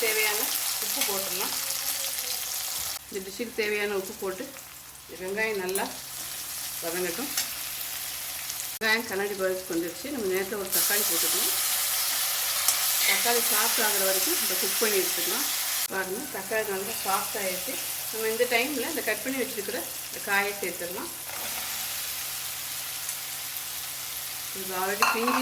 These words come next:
காய் தான், குயிக்காக வெந்துடும். இருந்தாலும்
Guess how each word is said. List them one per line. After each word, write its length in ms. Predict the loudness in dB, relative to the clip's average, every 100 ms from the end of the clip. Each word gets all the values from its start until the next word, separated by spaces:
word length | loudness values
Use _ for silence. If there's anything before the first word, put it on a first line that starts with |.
| 4
காய் 200 | 2 2
தான், 140 | 0 -4 -4
குயிக்காக 340 | -2 0 2
வெந்துடும். 500 | 2 2 2 2 2 2 0 0 0 0 0 0 0 0 0 0 -2 -2
இருந்தாலும் 460 | 0 0 0 0